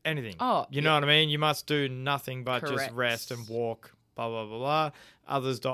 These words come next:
Speaker 1: other doctors will say, "Go and do whatever."
Speaker 2: It's so true.
Speaker 1: So everybody comes in with a different idea of what they can and can't do.
Speaker 2: <laughs> It's so true. In
Speaker 1: Yeah.
Speaker 2: fact, my G P and my obstetrician told me opposite things. So, yeah,
Speaker 1: Mm.
Speaker 2: exactly
Speaker 1: Yeah.
Speaker 2: right. Yeah.
Speaker 1: And, but, like, when we were doing, like, our,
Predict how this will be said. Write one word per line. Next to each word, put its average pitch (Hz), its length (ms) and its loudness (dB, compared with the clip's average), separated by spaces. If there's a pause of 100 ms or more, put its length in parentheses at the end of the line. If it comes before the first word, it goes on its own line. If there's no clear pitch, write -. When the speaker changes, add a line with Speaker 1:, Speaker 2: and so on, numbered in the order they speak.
Speaker 1:
other 127 680 0 (260)
doctors 117 380 -8
will 110 100 -12
say, 110 220 -8
"Go 107 200 -8
and 104 80 -12
do 101 140 -8
whatever." 127 720 2
Speaker 2:
It's - 220 -14
so - 60 -14
true. - 300 -18
Speaker 1:
So 135 120 0
everybody 151 420 4
comes 139 260 -2
in 131 140 0
with 120 100 -2
a 120 60 -2
different 120 260 -2
idea 117 300 -4
of 113 80 -4
what 117 100 -6
they 110 100 -4
can 117 220 -6
and 110 80 -12
can't 135 240 -2
do. 127 160 0
Speaker 2:
<laughs> - 20 2
It's - 320 2
so - 120 -2
true. - 220 -6 (220)
In 220 100 4
Speaker 1:
Yeah. - 60 2
Speaker 2:
fact, 214 220 8
my 202 100 4
G 208 220 -2
P 185 240 -2
and 151 140 -6
my 147 60 -6
obstetrician 143 640 -10
told 131 200 -10
me 139 80 -12
opposite - 420 -12
things. 123 340 -12
So, 113 300 -8
yeah, 170 240 0
Speaker 1:
Mm. 160 60 2
Speaker 2:
exactly 160 280 6
Speaker 1:
Yeah. 170 100 8
Speaker 2:
right. 131 280 -4 (160)
Yeah. 175 200 2
Speaker 1:
And, 156 120 2
but, 160 140 8
like, 151 220 6 (120)
when 156 220 4
we 170 80 2
were 160 100 2
doing, 139 640 0
like, 127 260 0
our, 131 460 0